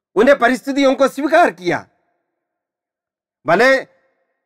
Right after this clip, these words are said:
ऐसी परिस्थिति आई थी, उसे भागने की कोशिश भी किया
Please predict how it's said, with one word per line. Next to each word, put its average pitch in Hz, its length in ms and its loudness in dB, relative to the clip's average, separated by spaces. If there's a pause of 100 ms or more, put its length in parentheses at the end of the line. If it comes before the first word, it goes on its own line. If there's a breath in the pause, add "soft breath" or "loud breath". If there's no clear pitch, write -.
ऐसी 165 200 -4
परिस्थिति 202 520 -4
आई 214 300 0
थी, 185 140 -8
उसे 220 240 -4
भागने 208 500 -2
की 131 160 -16 (960)
कोशिश 269 360 0
भी 220 160 -8
किया 139 360 -8